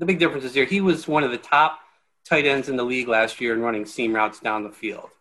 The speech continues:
He basically had the same route distances that, that Kyle Rudolph had the last couple of years. The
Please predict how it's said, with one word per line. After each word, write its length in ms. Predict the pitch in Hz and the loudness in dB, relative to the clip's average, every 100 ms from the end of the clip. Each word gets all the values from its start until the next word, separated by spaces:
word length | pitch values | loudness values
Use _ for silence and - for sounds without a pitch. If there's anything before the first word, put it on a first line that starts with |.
| _ _ _ _ _ | _ _ _ _ _
He 640 | _ 147 147 143 135 127 - | _ -8 -6 -6 -6 -10 0
basically 580 | 165 185 180 - 156 143 | 2 2 -2 -4 -2 -2
had 640 | 143 135 135 135 127 127 - _ _ - | 0 4 6 4 4 -2 -14 _ _ -10
the 60 | 117 | -6
same 640 | - 143 139 139 135 131 - _ _ | 0 2 4 2 -2 -6 -14 _ _
route 320 | 117 131 131 | 0 2 2
distances 520 | 127 - 117 127 120 113 | -2 -4 -6 -4 -4 -2
that, 200 | 113 113 | -4 -4
that 100 | 107 | -2
Kyle 220 | 123 117 | 2 2
Rudolph 360 | 110 107 104 - | 2 0 0 0
had 280 | 101 101 - _ _ | 0 -2 -6 _ _
the 60 | 110 | 0
last 220 | 107 104 | 0 0
couple 220 | 120 104 | -4 -4
of 60 | 107 | -6
years. 260 | 95 107 _ _ _ | -12 -14 _ _ _
The 220 | 123 110 | 2 2